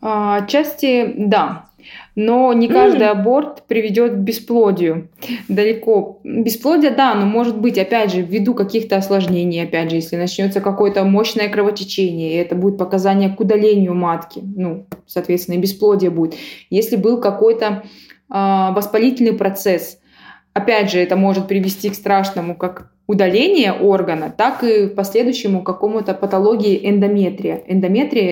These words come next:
Speaker 1: это внутренняя, а, выстилка полости матки. Вот. И в последующем может быть какой-то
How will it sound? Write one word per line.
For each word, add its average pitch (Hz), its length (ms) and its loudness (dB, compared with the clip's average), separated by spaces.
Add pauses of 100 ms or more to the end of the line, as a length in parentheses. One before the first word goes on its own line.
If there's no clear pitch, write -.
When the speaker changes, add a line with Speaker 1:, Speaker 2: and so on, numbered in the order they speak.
Speaker 1:
это 190 220 -2
внутренняя, 175 840 -2 (720)
а, 202 100 0
выстилка 208 540 0
полости 196 480 0
матки. - 420 -4 (540)
Вот. 175 340 -4
И 202 280 2
в 196 80 -8
последующем 233 520 0
может 190 320 0
быть 170 220 -4
какой-то 170 460 -6